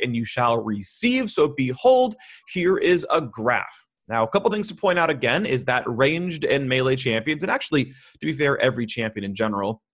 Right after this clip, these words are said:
has their own sets of differences. Um, in general, ranged champions have slightly, slightly less health, um, moderately less armor,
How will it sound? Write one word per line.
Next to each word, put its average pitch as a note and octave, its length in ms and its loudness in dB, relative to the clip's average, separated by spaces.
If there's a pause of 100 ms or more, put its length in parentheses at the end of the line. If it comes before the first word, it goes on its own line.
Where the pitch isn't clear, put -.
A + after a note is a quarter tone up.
(720)
has C#3+ 220 -6
their C#3 200 2
own B2+ 220 2
sets A2+ 240 -4
of G2 100 -12
differences. F2+ 640 -8 (400)
Um, D#2+ 440 -4 (260)
in G#3+ 200 4
general, C3 580 0 (280)
ranged B2 280 0
champions B2+ 200 -2
have A2 140 -4
slightly, D#3+ 840 -2
slightly G#3+ 380 -2
less F#3+ 180 -4
health, G#2 400 -4 (640)
um, F#2 500 -6 (160)
moderately D3 420 2
less E3 300 0
armor, G2 380 -4